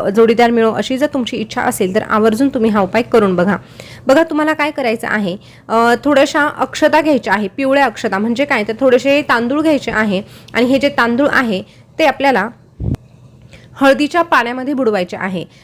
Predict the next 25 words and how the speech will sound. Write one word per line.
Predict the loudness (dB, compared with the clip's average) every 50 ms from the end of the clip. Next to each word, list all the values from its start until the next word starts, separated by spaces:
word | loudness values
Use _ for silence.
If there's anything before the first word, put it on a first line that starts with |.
| -14 -10 -6
आता | -4 -2 0
हळदीच्या | 2 2 2 2 2 2 2 0 0
पाण्यामध्ये | 2 0 0 0 0 -2 -2 -2 -2 -2
हे | -2 -2
तांदूळ | -2 -2 -2 -2 0 0 0
बुडवून | 2 2 2 4 4 2 2 2
घेतल्यानंतर | 0 -2 0 0 -2 0 0 0 -2 -4 -4
त्या | -4 -6 -4
पाण्यातून | -2 -2 0 0 0 0 0 -2 -4 -2
हे | -2 -2 0
तांदूळ | 0 0 0 2 2 0 0
काढून | 0 0 0 2 2 2 2
घ्यायचे | 2 2 2 0 -2 -4
आणि | -2 -2 -2 -2 0
ते | 0
एका | 0 0 -2
कपड्यावर | -4 -4 -4 -4 0 0 2 2 0
पसरवून | 0 0 -2 -2 -2 0 0 0 2 2 0 -4 -8 -16 -14 -6 -2
फॅनखाली | -2 0 0 0 0 0 0 0
सुकवायचे | -2 -2 0 0 0 2 0 -2 -4
किंवा | -2 -2 -4 -2 -2
उन्हात | 0 0 0 0
जरी | 0 0 -2 -2 -2
सुकवले | -4 -4 -2 0 0 0 0 0
थोडेसे, | 0 0 2 2 0 -2 -4